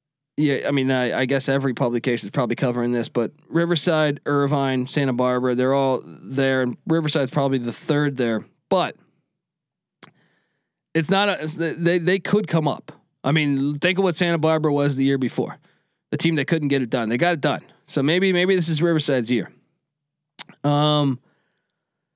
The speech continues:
next up, well, before I get to, uh, the final two teams in the Big West, I do wanna tell you that the college basketball experience Big West preview is brought to you by Prediction Strike.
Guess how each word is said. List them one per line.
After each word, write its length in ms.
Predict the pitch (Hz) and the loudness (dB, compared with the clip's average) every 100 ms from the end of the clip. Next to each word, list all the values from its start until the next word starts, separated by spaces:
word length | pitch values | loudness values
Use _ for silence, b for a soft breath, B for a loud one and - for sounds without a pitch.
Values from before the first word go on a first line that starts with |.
| _ _ _ _ - | _ _ _ _ -2
next 340 | 170 185 - | 0 0 0
up, 140 | 202 156 | 0 2
well, 160 | 156 | 2
before 360 | 151 131 226 202 | 2 2 2 2
I 60 | |
get 200 | 165 160 | 2 0
to, 300 | - 160 151 | 2 2 4
uh, 160 | 151 139 | 2 2
the 100 | 131 | 0
final 400 | - 151 156 135 | 0 0 0 0
two 240 | - 151 135 | 0 0 0
teams 500 | - 151 143 120 - | 0 0 0 -2 -4
in 480 | - 165 180 170 151 | -2 0 2 2 2
the 120 | 135 | 2
Big 280 | 123 143 143 | 0 0 0
West, 480 | 131 151 127 - - - | 0 0 0 -2 -6 -4
I 300 | 127 147 147 | 0 0 0
do 320 | 123 143 175 | -2 2 2
wanna 240 | 170 143 | 2 0
tell 180 | 123 156 | 0 0
you 100 | 156 | 0
that 120 | 120 98 | -2 -6
the 60 | |
college 520 | - 135 135 139 113 - | -4 0 2 0 -2 -2
basketball 500 | 127 147 - 143 139 | 0 0 -2 0 0
experience 380 | 131 - 147 113 | 0 -2 -2 -2
Big 240 | 180 190 | -2 0
West 320 | 180 180 - | 0 0 -2
preview 400 | - 202 262 185 | 0 0 2 2
is 100 | 156 | 2
brought 260 | 131 190 202 | 2 0 2
to 60 | |
you 60 | 185 | 2
by 120 | 180 | 2
Prediction 400 | 156 151 160 120 | 2 0 0 -2
Strike. 380 | 107 92 78 | -2 -4 -4